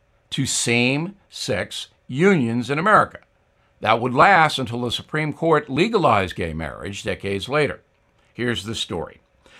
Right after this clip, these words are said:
Gay rights became a major political issue during the late nineteen eighties as the aids pandemic gained global attention. The disease caused countless court battles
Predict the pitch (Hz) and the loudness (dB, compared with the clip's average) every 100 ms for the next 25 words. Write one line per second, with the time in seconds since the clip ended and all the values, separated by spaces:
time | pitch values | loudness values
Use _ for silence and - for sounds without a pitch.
0 | - - - 180 208 196 170 165 143 180 | -20 -20 -4 6 8 10 8 4 -2 2
1 | 147 135 123 127 156 165 151 101 139 131 | 4 4 4 2 6 6 4 2 2 2
2 | 123 131 143 135 131 127 - 127 131 127 | 0 0 2 2 0 -2 -2 0 0 2
3 | 113 127 131 120 117 - 113 120 127 98 | 0 0 -2 -2 -2 -4 -4 -2 -2 -4
4 | 101 98 131 123 117 127 123 143 151 165 | -6 -2 4 4 4 -2 -4 0 4 4
5 | 165 - 135 123 113 104 101 107 - 107 | 2 0 -2 0 0 0 -2 -6 -6 -4
6 | 107 107 107 - 107 120 123 110 - 98 | -2 -4 -6 -8 -4 -2 -2 -4 -6 -8
7 | - 156 123 - _ _ _ _ - - | -4 -4 -4 -10 _ _ _ _ -20 -20
8 | - 131 135 131 180 190 165 - - _ | -4 2 2 4 4 4 4 2 -2 _
9 | - 139 131 - 175 180 127 - - 190 | 4 4 4 2 4 4 0 -4 0 0
10 | - 95 69 55 85 147 - | 0 -6 -8 -12 -12 -12 -14